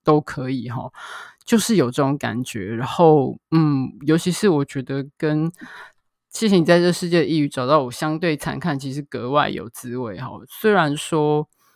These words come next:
当然我前面，我上一集也特别强调过吼，就是谢谢你在这世界一隅找到我，它虽然是基调是温暖，但它绝对不是天真或者是伤感的，它还是很直接的写到了很多事情。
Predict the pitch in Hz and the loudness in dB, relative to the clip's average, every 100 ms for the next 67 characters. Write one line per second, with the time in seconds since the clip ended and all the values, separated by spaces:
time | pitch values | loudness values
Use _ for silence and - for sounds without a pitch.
0 | _ - 269 202 175 175 190 147 151 135 | _ 6 8 8 6 2 2 2 -2 0
1 | - 214 185 139 135 123 180 165 143 135 | 2 2 0 -4 -4 -4 -4 -2 -4 -6
2 | - 147 151 127 131 127 170 170 196 170 | -6 -6 -6 -8 -8 -6 -6 -4 -2 0
3 | 135 165 165 165 160 160 147 143 - 147 | 0 -2 -4 -6 -4 -4 -4 -4 -2 0
4 | 147 123 - 180 - 202 143 139 165 147 | 0 -4 -2 -2 0 0 0 -2 -8 -8
5 | - 147 143 143 143 139 131 123 - 175 | -4 -2 -2 -4 -6 -6 -6 -6 -2 0
6 | 269 156 151 160 - 143 147 - 143 147 | 0 0 0 -2 -4 -12 -12 -8 -6 -6
7 | - 131 135 160 135 131 156 - 135 139 | -6 -8 -2 0 0 -2 -4 -4 -6 -6
8 | 127 120 - _ - - - - 190 196 | -8 -12 -16 _ -20 -20 -20 -8 -2 -2
9 | 135 180 165 120 - 123 139 143 139 110 | 0 2 2 0 -8 -4 -4 -2 -4 -6
10 | 131 127 139 110 127 120 - 131 - 123 | -4 -2 -2 -4 -8 -8 -8 -10 -10 -16